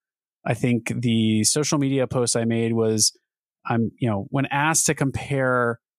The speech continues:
most meals on land to those on the cruise ship, like a Palo or a Remy, I'm gonna give it to Palo or Remy. I think Trattoria El Forno gives Re-,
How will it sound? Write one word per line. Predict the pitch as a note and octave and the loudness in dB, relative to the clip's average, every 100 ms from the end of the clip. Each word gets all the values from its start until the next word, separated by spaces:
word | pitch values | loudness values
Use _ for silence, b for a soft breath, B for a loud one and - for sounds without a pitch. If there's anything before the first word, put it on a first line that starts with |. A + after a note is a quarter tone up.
| - | -6
most | C#3 C#3 D3 - | -2 0 0 0
meals | C#3+ C3 B2 | 0 0 -2
on | A#2+ A#2+ | -2 -2
land | A#2 A#2 A#2 A#2 A2+ | 0 0 0 0 0
to | - | -2
those | A2 A2 A2+ | 0 0 2
on | A2 | 0
the | G#2+ | -2
cruise | - A#2+ A2 | -4 -2 -2
ship, | - A#2+ A#2+ D#3 | 0 0 0 -2
like | D3 G#2+ | -4 -4
a | G#2 | -4
Palo | - A2+ A2 A2 | -2 0 0 0
or | A#2+ G#2+ | 0 0
a | |
Remy, | G#2+ A2 A#2+ C3 D3 _ _ _ - | 0 0 2 0 -2 _ _ _ -6
I'm | C3 B2 | -2 0
gonna | A#2+ | 0
give | A#2 A#2 | 0 0
it | A2+ | 0
to | |
Palo | A#2+ A#2 A2+ A2+ | 0 0 0 0
or | G#2+ | 0
Remy. | G#2+ A2+ B2 C#3 C#3+ _ _ - | 0 0 0 0 -2 _ _ -4
I | |
think | C#3 D#3+ | -2 0
Trattoria | D#3 C#3+ C3+ C3+ B2+ | -2 -2 0 0 0
El | A#2+ | -2
Forno | - A#2+ A#2 A2+ | -2 0 0 0
gives | A2 A2 G#2+ A#2 | 0 0 0 -2
Re-, | A#2+ A#2 | -2 -2